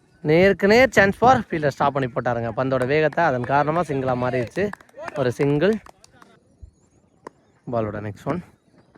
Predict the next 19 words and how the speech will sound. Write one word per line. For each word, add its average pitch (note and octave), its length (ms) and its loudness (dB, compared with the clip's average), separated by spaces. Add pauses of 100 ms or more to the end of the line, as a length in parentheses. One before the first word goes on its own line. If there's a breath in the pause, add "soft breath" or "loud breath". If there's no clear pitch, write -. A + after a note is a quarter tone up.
(1040)
சான்ஸ் C3+ 340 -4
ஃபார் E3+ 280 4
ஒயிட் B2 240 -2
கொடுப்பாங்கன்னு A2+ 480 -4
நினைக்கிறேன். A2+ 280 -2
எஸ், G2+ 300 -6
ஒயிட். A2 440 -8 (1400)
லாஸ்ட் A#2+ 400 -4
ஒன்னு A2+ 200 -6
நினைக்கிறேன். G#2 300 -12 (960)
திருப்பி D3+ 380 -2
விட்டுருக்காரு D3 400 2
பிகேந்திர D3+ 280 0
ஸ்டம்பில். D3 300 0
அங்க C#3 180 -2
பிங்கோ C#3 240 -4
ஸ்டாப் B2+ 260 -4
பண்ணி A#2+ 160 -6
போட்டாருங்க. A2 440 -6